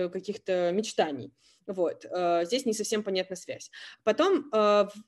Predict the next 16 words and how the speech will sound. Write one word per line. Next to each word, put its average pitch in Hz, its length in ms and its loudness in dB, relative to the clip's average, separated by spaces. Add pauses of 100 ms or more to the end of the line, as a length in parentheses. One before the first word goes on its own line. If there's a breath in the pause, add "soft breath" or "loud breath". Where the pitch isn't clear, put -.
(120)
у 240 100 2
русских 285 400 0
людей 302 480 4
в 202 80 -8
основном, 196 400 -2
да, 240 200 4
вообще, 202 320 -2
в 190 80 -6
принципе, 190 360 -6
многие 180 320 -2
люди 170 440 -2 (120)
перебарщивают 190 640 0
с - 40 -10
использованием 180 540 -4
глагола 202 440 2
will. 381 240 10